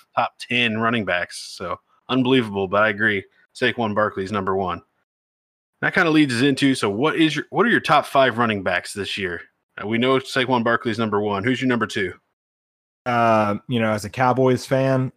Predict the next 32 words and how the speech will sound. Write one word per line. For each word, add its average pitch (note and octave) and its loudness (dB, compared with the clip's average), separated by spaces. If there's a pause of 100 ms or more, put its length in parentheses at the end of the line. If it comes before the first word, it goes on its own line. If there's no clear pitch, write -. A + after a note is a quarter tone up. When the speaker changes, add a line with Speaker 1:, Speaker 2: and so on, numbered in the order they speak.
Speaker 2:
uh, G#2 0
I G2+ -4
gotta A2 -4
go A2 -2
with G#2 -4
my G#2+ -2
boy G#2 -2
Zeke A2 -4
Elliott. C3+ 2 (300)
It's G#2 -8
hard A2 0
to G2 -4
pass G#2+ -4
him A2 -2
up G#2+ -4
at G2 -6
number G#2 -4
two. B2+ 0
If A#2 0
I G#2+ 0
have G#2+ -2
the G#2 -8
number G#2 -2
two G#2+ -6
pick A2+ -2
in G#2 -2
any G#2+ 0
fantasy A2 -4
draft, G#2+ -2
I'm F#2 -8
taking G2 -6
Zeke. A#2 -8